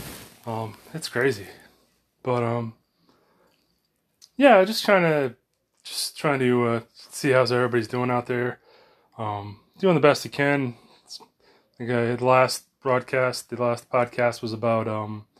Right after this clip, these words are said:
going back to work, and thankfully today my boss came back, which means I don't have to try and, uh, answer questions that I have no idea what the <laughs> answer is anymore.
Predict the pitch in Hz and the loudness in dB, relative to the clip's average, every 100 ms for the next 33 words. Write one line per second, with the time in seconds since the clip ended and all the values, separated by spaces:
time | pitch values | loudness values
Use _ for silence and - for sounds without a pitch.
0 | _ _ _ _ - 131 123 123 117 110 | _ _ _ _ 0 0 2 2 0 -2
1 | 120 127 - 110 107 127 117 - 110 120 | -2 -2 -6 -12 -8 -8 -8 -8 -8 -4
2 | 117 107 104 117 117 - 110 107 107 113 | -4 -4 0 2 2 -4 -10 -8 -4 -4
3 | 117 - - 110 110 104 107 107 101 113 | -6 -12 -18 -14 -14 -10 -8 -6 -6 -6
4 | - - - 110 107 107 104 101 101 _ | -8 -8 -2 -2 -2 -6 -8 -8 -10 _
5 | _ _ _ _ _ 123 120 120 - 120 | _ _ _ _ _ -2 0 0 2 2
6 | - 117 104 113 110 110 113 117 110 113 | 2 -4 -2 0 0 0 2 2 2 0
7 | 113 101 107 120 143 - 135 135 - 123 | 0 -2 -4 -2 0 2 0 0 0 0
8 | 113 110 117 | 0 0 0